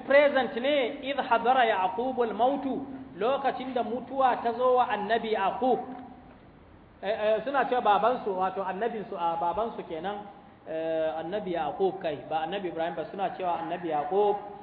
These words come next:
ai ba Yahude ne kuma ya mutu a aqidan Yahudu. A can ma Annabi Ibrahim dan ma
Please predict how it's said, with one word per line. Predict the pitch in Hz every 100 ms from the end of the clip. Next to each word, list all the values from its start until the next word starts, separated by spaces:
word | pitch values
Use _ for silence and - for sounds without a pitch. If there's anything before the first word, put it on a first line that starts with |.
| - -
ai | 190
ba | 180
Yahude | 160 165 170 175 165 147
ne | 156 202 196
kuma | 196 190
ya | 190 190
mutu | 202 196
a | 160 160
aqidan | 180 175 151
Yahudu. | 143 175 196
A | 180 185
can | 247 254
ma | 269 240
Annabi | 220 233 208
Ibrahim | 190 190 190 - 190
dan | 190
ma | 190